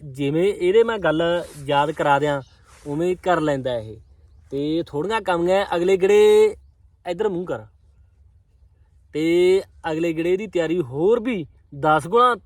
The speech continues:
ਤਿਆਰੀ ਨਾਲ ਆਉਣਾ ਅਸੀਂ, ਹਨਾ, ਮੈਦਾਨ 'ਚ। ਤੇ ਗਾਂਹ ਨੂੰ ਜਦੋਂ ਰੇਸਾਂ ਹੋਣਾ, ਆਹ ਜਿਹੜੀ ਹੁਣ ਵਾਲੀ ਗਲਤੀ ਹੈ, ਇਹ ਨਹੀਂ ਅਸੀਂ ਕਰਨੀ। ਤੇ ਪੂਰਾ ਮੋਟੀਵੇਸ਼ਨਲ ਬੰਦਾ ਹੈ ਯਾਰ। ਤੇ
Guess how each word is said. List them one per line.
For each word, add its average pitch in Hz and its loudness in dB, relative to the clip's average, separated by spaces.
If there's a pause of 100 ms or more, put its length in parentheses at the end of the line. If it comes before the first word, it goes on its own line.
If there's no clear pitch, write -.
(420)
ਤਿਆਰੀ 180 0
ਨਾਲ 180 0
ਆਉਣਾ 127 -4
ਅਸੀਂ, 135 -10
ਹਨਾ, 208 -4 (260)
ਮੈਦਾਨ 127 -6
'ਚ। 110 -14 (340)
ਤੇ 139 -12
ਗਾਂਹ 135 -6
ਨੂੰ 208 -4
ਜਦੋਂ 170 0
ਰੇਸਾਂ 151 -4
ਹੋਣਾ, 151 -4
ਆਹ 147 -6
ਜਿਹੜੀ 180 -4
ਹੁਣ 135 -6
ਵਾਲੀ 135 -6
ਗਲਤੀ 139 -6
ਹੈ, 180 -2 (300)
ਇਹ 156 -2
ਨਹੀਂ 185 -2
ਅਸੀਂ 208 -6 (360)
ਕਰਨੀ। 123 -6 (420)
ਤੇ 131 -6
ਪੂਰਾ 147 -6 (560)
ਮੋਟੀਵੇਸ਼ਨਲ 139 -4
ਬੰਦਾ 139 -4
ਹੈ 131 0
ਯਾਰ। 131 -4 (480)
ਤੇ 151 -2